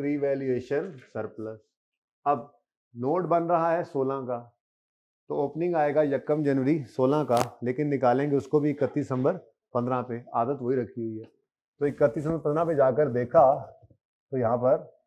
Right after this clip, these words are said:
ज़ीरो था, ठीक है। चले फॉर्मेट तो पूरा कर ले। तो सरप्लस की मूवमेंट में ओपनिंग आता है, अब प्लस माइनस लिखना छोड़ दो, अरोज during the year आएगा,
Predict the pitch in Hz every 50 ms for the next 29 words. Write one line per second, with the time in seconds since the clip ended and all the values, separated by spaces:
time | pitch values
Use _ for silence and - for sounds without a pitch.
0 | _ _ _ _ - 107 113 110 113 110 - 98 95 - _ _ _ _ _ _
1 | _ _ _ _ _ _ _ _ _ _ _ _ _ _ _ _ _ _ 120 120
2 | 127 156 175 165 - - _ _ _ _ _ _ _ _ _ _ _ _ - 156
3 | 165 175 160 127 - _ _ - 120 120 120 139 139 135 147 - 131 127 123 123
4 | 117 117 104 98 101 113 113 - _ _ _ _ _ _ _ _ _ - 120 -
5 | - 139 131 - - 165 165 - - 185 165 156 156 151 147 160 165 160 160 160
6 | 147 131 131 143 160 175 175 165 156 - 160 156 151 139 120 _ _ _ _ _
7 | _ _ _ _ _ _ _ _ _ _ _ _ _ - 143 139 - 151 160 160
8 | - 156 151 147 151 135 135 135 131 135 123 110 117 110 107 107 107 107 _ _
9 | _ - 127 127 135 143 165 180 180 - - - - - - _ _ _ _ _
10 | _ - 110 120 131 139 147 156 156 156 156 143 139 147 156 165 160 160 160 160
11 | 160